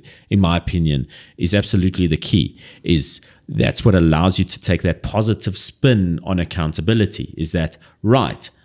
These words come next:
I used to drink and message women in such a way that I would sexualize them and it would make them feel belittled and whatever. What actions do I take to stop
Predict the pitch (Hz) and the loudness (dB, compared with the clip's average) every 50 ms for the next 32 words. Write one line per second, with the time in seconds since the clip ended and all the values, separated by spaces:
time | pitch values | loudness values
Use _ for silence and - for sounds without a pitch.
0 | _ _ _ - 104 110 113 104 98 104 117 127 139 - - - - - - 104 | _ _ _ -2 0 2 4 4 4 6 6 6 6 6 4 0 -2 0 0 2
1 | 85 80 76 73 71 - - _ _ _ _ _ - - 104 - 98 98 92 85 | 2 2 2 0 -2 -6 -14 _ _ _ _ _ -10 -8 -6 -2 0 2 2 2
2 | 82 80 - - - - _ _ _ _ _ _ _ - - 87 85 80 76 71 | 0 -2 -6 -8 -16 -16 _ _ _ _ _ _ _ -4 -2 0 0 2 0 -2
3 | - - - _ _ _ _ _ _ - - 92 92 87 - - 98 80 69 78 | -4 -6 -14 _ _ _ _ _ _ -4 0 2 2 2 2 2 0 0 0 0
4 | 82 82 85 85 82 80 78 71 - - - _ _ _ _ - - 110 98 90 | 2 2 2 2 2 2 0 -2 -4 -10 -20 _ _ _ _ -4 -2 0 0 0
5 | - - 92 - - 98 87 82 82 82 73 82 78 78 76 76 76 - - - | 0 0 0 0 2 2 4 4 4 4 2 2 2 2 2 0 0 0 0 0
6 | 98 - - - 95 85 82 85 80 78 87 80 80 80 80 78 76 69 80 80 | 0 2 2 2 2 2 2 2 2 2 2 2 2 2 2 2 2 2 0 -2
7 | - - 85 76 - - 95 87 80 78 80 78 85 85 - - 90 82 82 76 | 0 -2 -2 -2 0 2 2 2 2 2 2 2 2 0 0 0 -2 -2 0 0
8 | 78 73 78 80 85 104 104 85 80 80 73 73 - - - - - - 151 196 | 0 0 0 2 2 2 2 2 2 0 -2 -2 -6 -14 -20 -12 -2 0 0 2
9 | - 151 156 143 - - 147 139 135 139 139 131 117 113 107 107 107 - - - | 2 0 -2 0 0 2 4 4 4 4 4 4 4 4 4 4 2 0 0 2
10 | 160 139 110 98 98 98 - - - - _ _ _ _ _ _ _ - - - | 4 4 6 4 4 2 -2 -10 -14 -14 _ _ _ _ _ _ _ -2 2 4
11 | 139 123 117 110 101 - - - - - - - 143 135 135 135 - | 6 6 6 6 6 4 2 2 2 0 0 0 2 2 0 -2 -4